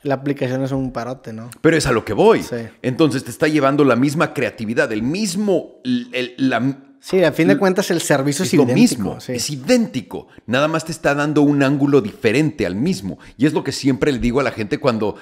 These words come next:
Speaker 2: se intenta volver loca de, "¿qué debo de hacer aquí? ¿Qué debo de hacer allá?". Todo se ha hecho. Encuentra cuál es el ángulo. ¿Qué te hace a ti diferente?
Speaker 1: Sí.
Speaker 2: Y creo que también, si quieres ser creativo de cierta manera, o un creador,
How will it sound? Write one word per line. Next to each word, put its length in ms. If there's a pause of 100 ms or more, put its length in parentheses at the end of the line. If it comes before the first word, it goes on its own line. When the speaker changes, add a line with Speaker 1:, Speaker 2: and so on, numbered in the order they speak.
(140)
Speaker 2:
se 100
intenta 300
volver 280
loca 240
de, 120 (280)
"¿qué 120
debo 240
de 100
hacer 240
aquí? 340
¿Qué 120
debo 180
de 60
hacer 180
allá?". 340 (760)
Todo 240
se 140
ha 120
hecho. 440 (160)
Encuentra 580
cuál 160
es 140
el 80
ángulo. 320
¿Qué 80
te 120
hace 140
a 120
ti 100
diferente? 600 (240)
Speaker 1:
Sí. 120
Speaker 2:
Y 100
creo 180
que 100
también, 420 (180)
si 140
quieres 180
ser 160
creativo 460
de 60
cierta 320
manera, 540 (640)
o 120
un 120
creador, 720